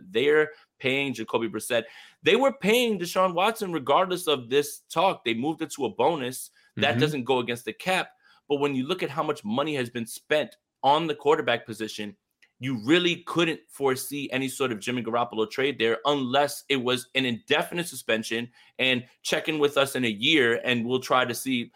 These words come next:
Speaker 1: like, that, the old Josh Gordon, uh, deadlines that they would have every year. You can just,
Speaker 2: Right.
Speaker 1: you can try, you can attempt, and then we'll see, you know, but you're done for the year.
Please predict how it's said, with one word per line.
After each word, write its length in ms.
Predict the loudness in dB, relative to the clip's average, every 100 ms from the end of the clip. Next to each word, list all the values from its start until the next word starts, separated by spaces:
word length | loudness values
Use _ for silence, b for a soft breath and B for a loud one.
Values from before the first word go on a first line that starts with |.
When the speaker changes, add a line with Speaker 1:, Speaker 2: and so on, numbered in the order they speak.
| b -2
Speaker 1:
like, 240 | -2 0
that, 200 | 0 0
the 120 | 2 4
old 180 | 4
Josh 240 | 4 2 2
Gordon, 480 | 2 2 2 -6 -2
uh, 280 | 0 2 -2 -8 _
deadlines 500 | 0 0 -2 -4 -6
that 100 | -8
they 80 | -4
would 140 | -4 -2
have 240 | -4 -2 -4
every 180 | -4
year. 180 | -2 -4
You 160 | -4 -8
can 140 | -6 -2
just, 120 | 2
Speaker 2:
Right. 240 | 2 2 -2
Speaker 1:
you 100 | -2
can 120 | 0
try, 340 | 2 4 6
you 180 | 4 0
can 140 | -4 -6
attempt, 480 | -2 0 0 -2
and 140 | -4 -2
then 100 | 0
we'll 100 | 0
see, 540 | -2 -2 0 0 -6 b 0
you 80 | 2
know, 120 | 4
but 180 | 2 0
you're 100 | 2
done 200 | 2 2
for 120 | -2
the 100 | -2
year. 360 | 0 0 0